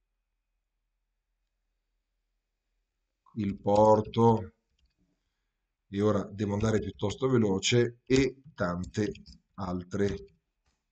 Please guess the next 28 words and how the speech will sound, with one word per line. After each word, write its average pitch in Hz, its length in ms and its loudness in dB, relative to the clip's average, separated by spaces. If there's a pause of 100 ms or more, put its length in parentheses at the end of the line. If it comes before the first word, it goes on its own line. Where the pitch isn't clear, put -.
cose, 104 680 -2 (1500)
naturalmente, 90 840 -10 (840)
e 156 180 -4
tante 87 340 -8
altre 87 300 -6
cose. - 320 -16 (840)
E 208 140 0
fin 117 200 0
qua 131 140 -2
ci 120 140 0
siamo, 113 540 2 (440)
a 104 100 -6
Marsiglia. 190 800 4 (1120)
Oh, 110 140 -2
solo 208 200 2
che 233 80 4
adesso 180 240 2
faccio 143 240 -2
una 127 100 0
cosa 117 420 0 (960)
interessante. - 840 -2
Supponiamo 139 540 2
che - 80 -4
mi 117 120 2
sia 127 180 2
stancato 113 500 -2
di 127 80 2
lavorare 180 680 4